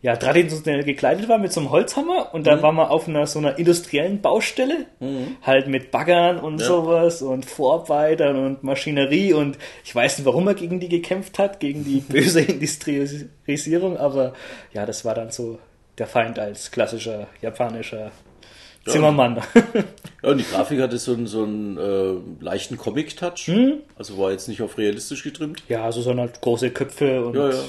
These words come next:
Speaker 2: ja. Aber nicht zu übertrieben, also jetzt nicht, äh, jetzt irgendwie nicht bunt oder irgend sowas, aber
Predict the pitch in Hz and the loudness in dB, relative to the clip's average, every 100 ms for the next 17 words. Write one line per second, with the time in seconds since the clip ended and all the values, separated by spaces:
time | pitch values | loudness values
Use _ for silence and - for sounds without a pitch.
0 | - - - - _ _ - - _ - | -12 -12 -12 -12 _ _ -20 -20 _ -8
1 | 104 113 117 - 165 160 165 160 151 127 | -2 0 0 -4 -2 2 2 2 2 2
2 | 107 113 - 110 101 90 95 64 55 67 | 2 -2 -2 -8 -8 -6 -4 -4 -4 -6
3 | 58 73 - - - 85 95 92 95 - | -8 -10 -12 -14 -14 -10 -8 -8 -10 -2
4 | 135 135 120 110 117 120 123 131 160 160 | -2 0 -2 -2 -2 -2 -6 -6 -6 -6
5 | - 107 104 92 | -4 -2 -2 -4